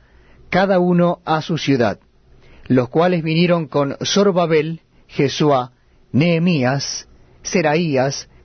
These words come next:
Reelaías, Mardoqueo, Bilsán,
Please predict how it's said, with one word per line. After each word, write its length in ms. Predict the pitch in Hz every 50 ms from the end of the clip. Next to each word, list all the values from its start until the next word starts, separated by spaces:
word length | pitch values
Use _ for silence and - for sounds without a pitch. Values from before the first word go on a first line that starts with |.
| _ _ _ _ _ _ _ - - - - - - - - -
Reelaías, 1000 | - 131 151 185 196 190 185 170 160 165 185 180 160 131 127 139 135 - - - -
Mardoqueo, 960 | - 120 131 156 175 175 165 151 151 143 135 - 185 170 139 120 117 120 120 - _ _ _ - - - -
Bilsán, 800 | 120 143 139 135 135 131 117 - 180 180 147 127 120 127 139